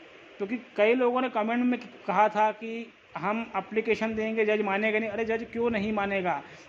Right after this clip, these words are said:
जब ऐसा कानून है, जज को मानना ही पड़ेगा। कुछ ऐसी ही घटना, अ, कर्नाटका में घटी। घरेलू हिंसा के तहत मामला चल रहा था, व्यक्ति ने सीधा application दिया magistrate को,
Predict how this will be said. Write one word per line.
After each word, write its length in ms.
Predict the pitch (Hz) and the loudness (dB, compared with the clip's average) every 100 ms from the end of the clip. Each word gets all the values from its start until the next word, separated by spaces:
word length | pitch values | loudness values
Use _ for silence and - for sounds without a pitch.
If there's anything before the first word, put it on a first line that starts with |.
| - | -2
जब 140 | 202 | 0
ऐसा 220 | 208 220 | 2 2
कानून 360 | 240 220 214 233 | 0 0 0 0
है, 60 | 240 | -2
जज 160 | 226 | -2
को 100 | 262 | 0
मानना 300 | 254 226 233 | 2 2 2
ही 80 | 240 | 0
पड़ेगा। 400 | 220 190 175 143 135 - - - - | 0 0 -2 -8 -12 -20 -20 -20 -12
कुछ 140 | 214 214 | -6 0
ऐसी 220 | 214 233 | 0 0
ही 100 | 247 | 0
घटना, 380 | 226 254 233 240 | 0 0 0 0
अ, 120 | 240 - - | 0 -8 -8
कर्नाटका 840 | 214 214 214 208 208 208 208 208 | -4 0 0 0 0 0 0 0
में 160 | 233 233 | -2 0
घटी। 340 | 214 233 269 294 - - - | -2 -2 -4 -6 -14 -18 -10
घरेलू 300 | 156 190 233 | -2 2 2
हिंसा 360 | 214 226 220 233 | 2 2 4 4
के 200 | 233 233 | 4 -2
तहत 300 | 226 214 226 | 0 0 0
मामला 340 | 214 190 208 | -4 -2 -2
चल 200 | 214 220 | 0 0
रहा 200 | 220 220 | 0 0
था, 180 | 214 226 | 0 0
व्यक्ति 420 | 202 196 - 233 | 0 -2 -4 -4
ने 100 | 233 | -4
सीधा 280 | 208 202 220 | 0 2 2
application 560 | 220 226 226 220 226 226 | 2 0 0 -2 -2 -2
दिया 180 | 226 | 0
magistrate 540 | 233 196 190 - 214 214 | 2 2 0 0 -2 0
को, 220 | 226 247 | -2 -2